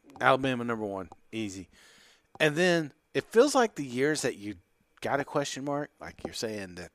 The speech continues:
this is the year that they're not gonna do it. What do they do? They go out and they win a national championship. So I'm with Kurt Herbstreit here, Mike. I think, I think Alabama,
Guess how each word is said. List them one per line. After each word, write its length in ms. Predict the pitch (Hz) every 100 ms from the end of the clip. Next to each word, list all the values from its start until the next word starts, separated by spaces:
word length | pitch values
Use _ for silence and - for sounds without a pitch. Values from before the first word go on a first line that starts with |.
| -
this 260 | 151 -
is 80 | 147
the 100 | 139
year 240 | 127 131 127
that 180 | 90
they're 120 | 87 82
not 260 | 110 123
gonna 200 | - 113
do 200 | 104 113
it. 180 | 117 - - - _
What 100 | 202
do 60 | 208
they 120 | 196
do? 220 | 190 190 170 -
They 100 | 147
go 100 | 151
out 140 | 147
and 80 | 113
they 40 |
win 140 | 120 123
a 80 |
national 340 | 110 110 - -
championship. 580 | - 269 - - - 202
So 300 | - 185 170 185 - - - - -
I'm 240 | 208 302
with 200 | 302 226
Kurt 220 | 233 233 185
Herbstreit 480 | 196 190 - 185
here, 220 | 165 180 180
Mike. 300 | 170 180 180
I 260 | 202 262 302
think, 240 | 254 226 -
I 140 | 214 262
think 300 | 311 262 196
Alabama, 760 | 196 202 185 160 160 156 151